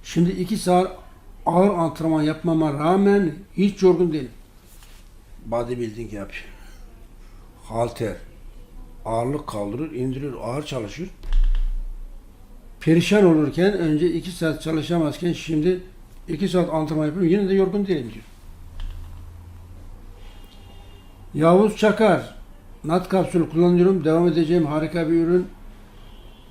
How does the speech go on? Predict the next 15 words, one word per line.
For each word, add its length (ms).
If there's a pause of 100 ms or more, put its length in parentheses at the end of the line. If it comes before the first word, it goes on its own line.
(140)
Kullanın, 580 (760)
zinde 500
kalın, 460
genç 300
kalın." 400 (1160)
Bordo 440
Bereli 600
İbrahim 520
Bey, 180 (1400)
"Sarı 300
kantorun 480
unutkanlığa 720
birebir, 420
depresyona, 840 (240)
stres, 600